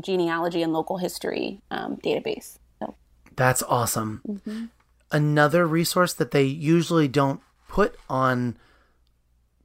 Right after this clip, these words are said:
Speaker 2: public library sites, but that many, many, many teachers use. So if you're a parent and you don't know about this yet, this is something you wanna make sure you encourage your teacher friends to sign up for. There's a website called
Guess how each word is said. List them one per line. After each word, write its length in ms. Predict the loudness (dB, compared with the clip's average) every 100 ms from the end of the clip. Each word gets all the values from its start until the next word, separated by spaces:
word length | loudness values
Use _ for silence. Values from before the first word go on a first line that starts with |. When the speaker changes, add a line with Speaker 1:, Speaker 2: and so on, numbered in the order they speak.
| _
Speaker 2:
public 360 | -2 2 4 2
library 400 | 4 4 2 -2
sites, 400 | 0 2 0 -2
but 220 | -2 -2
that 160 | -2 -2
many, 640 | -2 0 2 4 4 4 4
many, 300 | 2 2 0
many 520 | 0 0 0 -2 -6 -14 -20 _ _ _
teachers 580 | -4 -4 -2 -2 -2 -4
use. 420 | 0 2 2 0
So 120 | -4 -4
if 120 | -2
you're 100 | -2
a 40 |
parent 440 | -4 0 2 2 2
and 120 | -2
you 80 | 0
don't 300 | 2 2 4
know 140 | 4
about 240 | 4 2
this 220 | 0 -4 0
yet, 280 | 0 0 -6 -20 -20 -20 _
this 200 | -2 -2
is 120 | -2
something 320 | -2 -2 0 0
you 120 | 0
wanna 180 | 0 0
make 200 | -2 -2
sure 180 | -4
you 160 | -2 -2
encourage 580 | -2 0 2 2 0 -8 -20 -20 _
your 80 | -10
teacher 360 | -4 -4 -4 -4
friends 320 | -4 -4 -4
to 100 | -4
sign 220 | -2 0
up 140 | -2 -2
for. 340 | -2 -2 -4 -14 -20 -20 _
There's 180 | -4 0
a 40 |
website 400 | 2 4 4 2
called 240 | 4 0